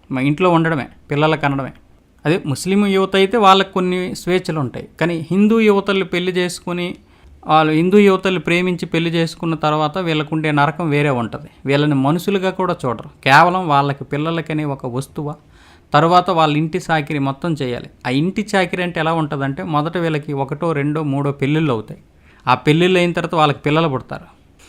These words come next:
వాళ్ళకి కాకుండా మళ్ళీ ఈ అమ్మాయితో కూడా, ఈ అమ్మాయితో కూడా సంసారం చేసి పిల్లలు పుట్టిస్తారు. ఇప్పుడు ఈ పిల్లల్ని, ఆ పిల్లల్ని, వాళ్ళని, అందరికీ ఈమె సేవలు చేయాలి. ఎందుకంటే బయట నుండి వచ్చిన అమ్మాయి కాబట్టి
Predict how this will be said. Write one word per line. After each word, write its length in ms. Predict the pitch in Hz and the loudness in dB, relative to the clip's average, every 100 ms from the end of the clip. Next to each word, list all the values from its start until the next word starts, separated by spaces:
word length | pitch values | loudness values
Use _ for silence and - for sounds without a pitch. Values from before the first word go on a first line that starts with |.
| - - | -20 2
వాళ్ళకి 360 | 120 147 190 - | 6 8 6 6
కాకుండా 340 | 180 180 196 | 6 6 2
మళ్ళీ 220 | 190 180 | 0 0
ఈ 100 | 175 | 2
అమ్మాయితో 400 | 175 185 185 175 | 2 2 2 0
కూడా, 160 | 180 185 - | 0 -2 -2
ఈ 100 | 165 | 0
అమ్మాయితో 380 | 175 190 190 185 | 2 2 0 -2
కూడా 160 | 185 170 | -2 -2
సంసారం 480 | 175 170 185 175 | -4 -4 -4 -4
చేసి 200 | 170 170 | -4 -6
పిల్లలు 260 | - 175 170 | -4 -2 -2
పుట్టిస్తారు. 460 | 147 143 139 - - - _ _ _ _ 135 | -4 -6 -12 -14 -16 -20 _ _ _ _ -4
ఇప్పుడు 160 | 127 | 2
ఈ 120 | 147 | 2
పిల్లల్ని, 480 | 165 185 185 196 202 | 2 4 4 6 6
ఆ 200 | 190 156 | 8 8
పిల్లల్ని, 480 | 170 180 180 185 202 | 6 2 0 0 0
వాళ్ళని, 680 | 170 143 160 180 185 202 170 - _ _ | 6 8 6 4 -4 -6 -6 -12 _ _
అందరికీ 800 | 151 170 202 208 208 202 196 202 | 2 2 2 2 2 4 2 2
ఈమె 400 | 214 196 208 240 - - | 0 2 0 -4 -10 -12
సేవలు 340 | - 170 180 165 | 2 4 6 4
చేయాలి. 340 | 143 120 113 - - _ _ _ _ 165 | 2 0 -4 -12 -20 _ _ _ _ -2
ఎందుకంటే 300 | 185 190 185 | 0 0 2
బయట 180 | 170 196 208 | 2 2 2
నుండి 140 | 208 190 | 0 0
వచ్చిన 180 | 185 190 | -2 -4
అమ్మాయి 200 | 180 180 170 | -2 -2 -2
కాబట్టి 240 | 170 185 | -2 -4